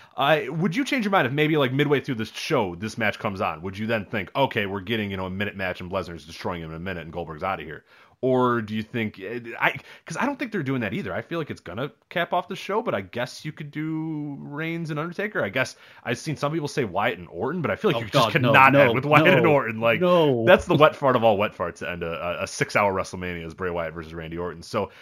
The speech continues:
Speaker 1: I feel like it's gotta be Taker Reigns or it's gotta be Goldberg Lesnar, but I, I, I think it's Goldberg Lesnar, but I, what do you do in that match, though? I guess that might be my most anticipated match, even though I'm not really looking forward to it. It, it. It's very strange in that way. Like,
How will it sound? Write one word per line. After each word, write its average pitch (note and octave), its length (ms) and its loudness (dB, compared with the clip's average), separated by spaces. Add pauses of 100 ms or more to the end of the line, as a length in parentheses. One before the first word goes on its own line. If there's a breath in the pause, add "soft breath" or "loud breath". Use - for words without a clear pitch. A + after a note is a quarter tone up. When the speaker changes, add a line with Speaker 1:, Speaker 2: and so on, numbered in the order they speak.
Speaker 1:
I G3+ 80 0
feel C4+ 100 -2
like B3 80 0
it's B2+ 100 -4
gotta D#3 180 -2
be D#3+ 120 -4
Taker C#3+ 340 -4
Reigns A2+ 360 -2
or G#2+ 200 -4
it's G#2+ 100 -6
gotta G#2 160 -2
be F#2+ 80 -8
Goldberg F2+ 460 -8
Lesnar, F2 580 -6
but G#2+ 280 -4 (1000)
I, - 120 -10 (760 loud breath)
I, D#3 180 4
I D3 60 0
think G3 240 -8
it's C4+ 80 -12
Goldberg C4+ 260 -8
Lesnar, D#4 260 -8
but C4 120 -10
I, G#3 120 -6 (120)
what A3 140 -4
do B3 60 -2
you A#3+ 60 -2
do G3+ 200 -4
in F4 60 -4
that C3+ 140 -4
match, C#4+ 300 -6
though? F#2 100 -4
I F2+ 80 -4
guess A3 220 0 (280 loud breath)
that C#3+ 340 0
might D4 140 0
be B3 80 0
my F3 100 0
most D3+ 260 0
anticipated A#2 600 -4
match, E2+ 280 -10
even A#2 100 -8
though A#2+ 80 0
I'm A2 60 0
not A2 160 0
really G#2 160 -2
looking F#2+ 240 -8
forward C#3 300 -6
to G#3+ 140 2
it. A#3+ 100 2
It, B2 220 0
it. D3 120 2
It's D3+ 160 -2
very A3 180 6
strange A#3 280 0
in D#3 60 0
that A2+ 140 0
way. A2+ 160 2
Like, G#2+ 240 0